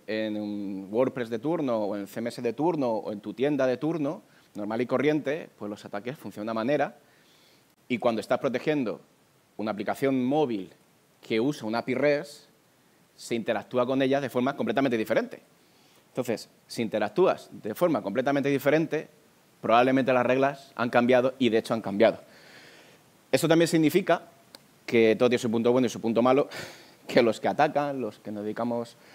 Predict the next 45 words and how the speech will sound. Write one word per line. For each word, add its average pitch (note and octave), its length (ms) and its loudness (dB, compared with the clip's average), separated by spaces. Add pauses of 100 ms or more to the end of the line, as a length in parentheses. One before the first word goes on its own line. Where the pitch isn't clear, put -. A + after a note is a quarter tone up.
(160)
durante... A#2 640 2
Ay, - 80 -4
perdonadme, G2+ 380 -8 (720)
em, A2 840 0 (560)
cosas A2 240 0
del A2+ 120 2
directo G#2+ 320 0
y G#2+ 40 2
de G#2 60 0
olvidar, G#2 340 -2 (280)
que A2+ 100 -8
se - 140 -8
me A#2 80 4
ha - 20 4
olvidado A#2 320 4
que A2 60 -4
esto G#2 160 -8
se A2 100 -8
ponga G#2+ 260 -6
en... F#2 240 -10 (220)
en, F#2+ 300 -12
que, - 140 -14
que A2 120 -8
no G#2+ 100 -6
se G#2+ 100 -14
suspenda. G#2+ 340 -16 (720)
Los A#2 240 4
que A#2 120 -2
nos A2 140 0
hemos B2+ 100 2
dedicado A#2+ 300 6
a A2+ 180 2
atacar, B2+ 460 2
pues G#2+ 160 -6
obviamente A#2+ 420 4
los A2+ 140 2
malos, C#3 420 2 (120)
entre - 180 -18
comillas, A#2 420 -4 (920)
también G2+ 180 -2
se, A#2 220 0
se A2+ 160 0
tienen C3+ 260 4
que A2+ 80 2
actualizar. C3+ 680 6